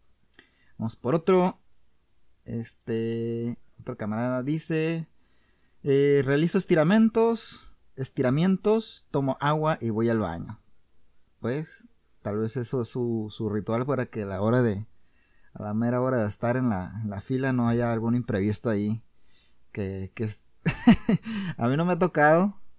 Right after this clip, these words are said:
pero debe de haber ahí algún ahí que, que mientras esté tocando haya ido con, con algún malestar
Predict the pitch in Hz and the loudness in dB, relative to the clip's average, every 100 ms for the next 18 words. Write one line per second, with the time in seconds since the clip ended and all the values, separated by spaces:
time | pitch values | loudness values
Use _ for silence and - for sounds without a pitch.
0 | _ 113 113 110 107 104 98 98 92 107 | _ -4 0 0 0 -2 -2 -4 -6 -10
1 | - - 110 120 139 131 117 123 120 120 | -16 -6 -2 2 4 4 2 0 0 -2
2 | 123 117 113 120 123 123 117 113 - 104 | -6 -6 -4 -2 -2 -2 -4 -8 -6 -4
3 | 107 - 117 101 110 _ _ _ _ _ | -4 0 0 0 -4 _ _ _ _ _
4 | 110 113 107 107 - 123 117 127 135 147 | -8 -6 -2 -4 -2 -4 -2 -4 -4 -2
5 | 151 165 170 160 110 110 113 113 110 98 | -2 -4 -4 -4 -4 -4 -4 -4 -6 -8
6 | 110 _ _ _ _ _ _ _ _ - | -10 _ _ _ _ _ _ _ _ -20
7 | _ _ 104 101 101 107 117 104 - 117 | _ _ -6 -4 -2 -2 0 -2 -4 -4
8 | 127 139 139 | -2 -4 -8